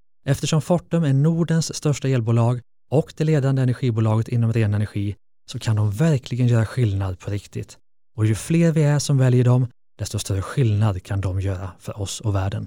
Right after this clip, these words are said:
Det andra jag gillar med Fortum är att de är väldigt vana vid att ta fram vassa elavtal till oss som driver företag, i alla storlekar ska jag säga.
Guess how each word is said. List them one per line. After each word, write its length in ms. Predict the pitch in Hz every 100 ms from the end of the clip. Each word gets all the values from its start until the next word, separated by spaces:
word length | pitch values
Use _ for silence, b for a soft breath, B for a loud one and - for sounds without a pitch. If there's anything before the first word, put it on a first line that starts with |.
| - _ _ _ _ _ _
Det 80 | -
andra 260 | 175 180 165
jag 80 | 165
gillar 280 | 175 151
med 120 | 147 -
Fortum 480 | 143 - 107 107 -
är 120 | 107
att 100 | 98
de 100 | 110
är 40 | 101
väldigt 520 | 113 160 151 143 -
vana 480 | 147 120 113 117 -
vid 100 | 107
att 80 | -
ta 120 | 120
fram 300 | - 101 95
vassa 380 | 151 151 - -
elavtal 760 | 147 113 101 95 135 104 101 - _ _
till 160 | - 101
oss 360 | 117 117 - -
som 160 | 107
driver 220 | 95 98
företag, 480 | 92 110 95 - 101 - -
i 180 | 139 170
alla 160 | 131
storlekar 480 | 107 113 98 - 117
ska 160 | - 101
jag 100 | 95
säga. 220 | 98